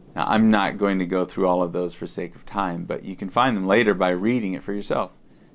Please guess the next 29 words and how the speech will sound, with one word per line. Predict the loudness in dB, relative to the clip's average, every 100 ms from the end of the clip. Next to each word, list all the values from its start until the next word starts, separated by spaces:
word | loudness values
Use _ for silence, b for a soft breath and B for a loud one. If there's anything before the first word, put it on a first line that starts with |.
| b -10
Just | -8 -8 -10 -6
start | 4 6 6
in | 4
Deuteronomy | 2 -2 -2 -2 -4
twenty-eight. | -6 -6 -4 -4 -8 -14 _ _ _ b b b b b b -20 -20 -20 -14 -2
I've | 2
decided, | 2 4 6 6 4 6
though, | 6 6
to | 4 0 0
just | 2 0 6
go | 6 6
through | 4 2
them | 4
as | 4 4 4
a |
list | 6 6 6 2 -12 -14 b b -8
so | -2
we | 0 0
can | 2
get | 0
a |
picture | 2 0 -2 -2 -6
of | -6 -8
just | 2 2 2 -10 -20 -6
how | -2 -2 -2
thorough | -8 -2 -2 -2 -6 0
our | 0
God | 2 2 0 -2
is | -6 -8 -18